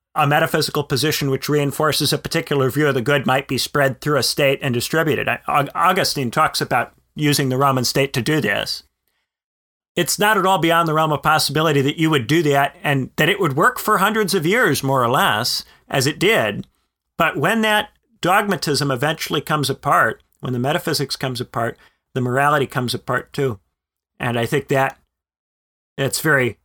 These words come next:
it's, it's very sad. It's hard to imagine how we could ever get back to being able to conceive of morality as freestanding metaphys-, metaphysics in the West.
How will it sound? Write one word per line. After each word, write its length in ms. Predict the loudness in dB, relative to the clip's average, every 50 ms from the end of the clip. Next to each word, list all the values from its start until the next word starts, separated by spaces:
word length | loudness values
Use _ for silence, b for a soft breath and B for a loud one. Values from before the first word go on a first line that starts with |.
| _ _
it's, 240 | -8 -8 -6 -6 -4
it's 220 | -6 -4 -6 -4
very 240 | 0 2 2 2 2
sad. 320 | 2 2 2 2 2 2 0
It's 140 | -2 -2
hard 260 | 0 0 0 0 0 -2
to 120 | -4 -2
imagine 420 | -2 0 0 -2 -2 -2 -2 -4
how 240 | -2 0 0 0 2
we 100 | 0 -2
could 200 | -2 -4 -6 -6
ever 300 | -4 -2 -2 0 0 0 0
get 220 | -2 -4 -4 -2
back 380 | -2 0 0 0 -2 -4 -10 -16 _ -6
to 380 | -4 -2 0 0 -2 -2 -6 b b b b b b b b _ _ _ _ _ _ _ _ _ _
being 240 | 2 2 2 2 2
able 320 | 2 2 2 2 0 -2
to 200 | -2 -4 -6 -6
conceive 500 | -4 -4 -4 -2 0 0 0 0 2 2
of 160 | 0 0 0
morality 500 | -2 0 2 4 4 4 4 2 2 2
as 160 | 0 0 -2
freestanding 640 | -4 -2 -2 -2 -2 -2 -2 -2 -2 -2 -2 -2 -2
metaphys-, 480 | 0 0 0 -2 -2 -2 -4 -6 -6 -8 _
metaphysics 640 | -4 -2 0 0 0 -2 -4 -6 -6 -6 -6 -8 -8
in 100 | -8 -8
the 80 | -6 -6
West. 380 | -6 -6 -6 -8 -16 -20 _